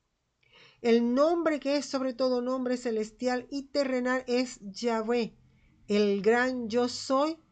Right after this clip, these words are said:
el que soy. El apóstol Pablo nos dice que Jesús es el Señor sobre todo,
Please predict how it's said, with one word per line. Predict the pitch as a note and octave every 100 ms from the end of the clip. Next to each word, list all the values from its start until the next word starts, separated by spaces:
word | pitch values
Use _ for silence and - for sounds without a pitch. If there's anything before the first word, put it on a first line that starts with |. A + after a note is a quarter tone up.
| _
el | D4+ C4+ A#3
que | A3+
soy. | - - - - - _ _ _ - - -
El | F#3+
apóstol | F#3 G3 G3+ G#3 F3+
Pablo | G#3+ A3
nos | G#3+ G#3+ G#3
dice | B3+ B3 A3
que | G#3
Jesús | G3+ F#3+ - D4+ F4+ - - - _ -
es | A3 B3 B3 -
el | A#3+ A#3+
Señor | A3+ A#3+ A3 F3 D3 - - - -
sobre | - G3+ F#3+ F3+
todo, | F3 G3+ F3+ D#3